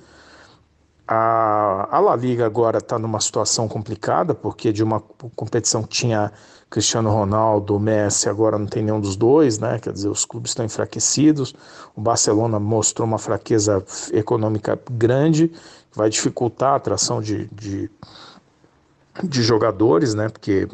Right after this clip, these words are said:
a Premier League muito forte e as outras ligas agora com, é, mais poder, né? Então a gente vai ter uma, uma, uma, esse,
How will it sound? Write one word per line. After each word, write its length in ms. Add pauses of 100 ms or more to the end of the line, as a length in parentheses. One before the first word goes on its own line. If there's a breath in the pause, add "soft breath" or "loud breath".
a 40
Premier 360
League 220
muito 260
forte 480
e 40
as 120
outras 300
ligas 320
agora 340
com, 320 (600 loud breath)
é, 160
mais 340
poder, 580
né? 220 (1160 soft breath)
Então 380
a 60
gente 200
vai 140
ter 140
uma, 460
uma, 640
uma, 640
esse, 340